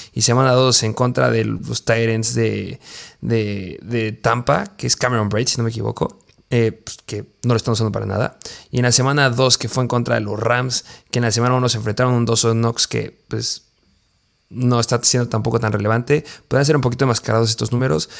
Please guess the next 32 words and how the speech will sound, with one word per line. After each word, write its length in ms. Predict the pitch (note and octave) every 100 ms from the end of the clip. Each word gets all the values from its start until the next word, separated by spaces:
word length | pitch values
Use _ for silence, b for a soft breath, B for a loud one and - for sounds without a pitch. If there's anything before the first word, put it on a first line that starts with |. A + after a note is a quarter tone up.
| B -
pero 160 | A#2+
siguen 200 | D#3 D#3+
siendo 220 | D3+ C#3+
la 100 | A#2
sexta 300 | G#2+ - F3
mejor 220 | C3 E3+ E3+
y 40 |
la, 180 | B2 A2+
la, 500 | A#2+ A#2+ A#2 A2+ A2+ -
la 340 | A#2 A2 - -
segunda 400 | - B2 C#3+ C3+
mejor 300 | A2+ B2+ B2+
defensiva 360 | A2 G#2+ C3
en 60 | A#2+
contra 220 | A#2+ A#2
de 40 | A#2
los 100 | -
tight 200 | A2+ -
ends. 240 | - - - - - B B
Las 140 | C3+ -
cosas 220 | F3+ F3
ya 140 | D#3+
mejoran 420 | D#3+ D3 D3 D3+ D3+
bastante, 600 | C3 - C#3+ C#3+ B2 A2
porque 260 | C#3 C3+
esta 140 | C#3 D#3
semana 260 | C#3 C#3
van 160 | C#3 C#3
en 80 | C3
contra 380 | C#3 C3+ B2+
de 240 | B2 C3+ A#2 B B
Seattle, 540 | - - C3 A2+ -